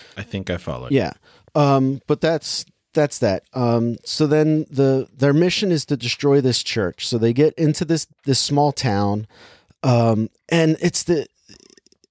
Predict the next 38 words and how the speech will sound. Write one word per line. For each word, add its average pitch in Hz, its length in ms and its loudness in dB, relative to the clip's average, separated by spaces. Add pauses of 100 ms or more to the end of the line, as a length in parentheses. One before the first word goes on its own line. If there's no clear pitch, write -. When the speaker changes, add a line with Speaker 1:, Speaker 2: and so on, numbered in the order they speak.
(100)
Speaker 2:
it's 175 160 0
the 139 180 0
eve 185 180 4
of 135 220 -2
D-Day. 110 580 2 (320)
They 135 200 2
have, 135 260 2
like, 127 160 2
six - 340 0
hours 131 420 2
to 117 100 -6
blow 120 260 4
up 110 120 -2
this 98 120 -4
church. - 380 -6
So, 120 100 -2
like, 104 200 0
that's 123 280 0
their 131 260 2
ticking 165 320 -2
clock, 117 380 0
is 104 80 -4
they 110 100 2
got 110 180 2
six - 260 -4
hours 120 280 2
to 110 80 -8
blow 110 280 2
up 107 200 0
the 107 120 0
MacGuffin. 98 580 -2 (640)
And, 135 380 2
um, 110 480 2 (260)
they 131 220 -2
get 156 260 0
inside 151 380 2
this 131 160 -2
church, - 540 -2